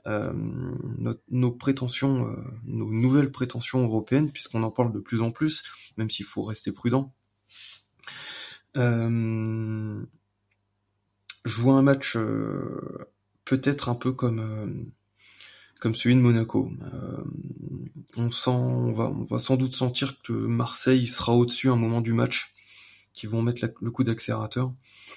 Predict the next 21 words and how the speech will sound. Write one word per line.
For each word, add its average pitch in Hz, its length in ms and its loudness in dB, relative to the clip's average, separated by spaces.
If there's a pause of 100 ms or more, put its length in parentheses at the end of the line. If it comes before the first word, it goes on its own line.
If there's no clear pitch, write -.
(580)
Mais 107 400 -2
je - 200 -4
pense 120 240 -4
que, - 120 -10
euh, 107 500 -4
on 110 80 -2
va 107 100 0
encore 113 280 -2
faire 113 160 0
bonne 110 160 2
figure. 113 440 -2 (840)
Euh, 107 120 -2
surtout 110 300 -2
qu'à 120 120 6
domicile, 117 420 6
on 107 100 0
est 104 80 -2
quand - 140 -6
même 107 100 -4
performant. 120 460 2
On, 107 640 2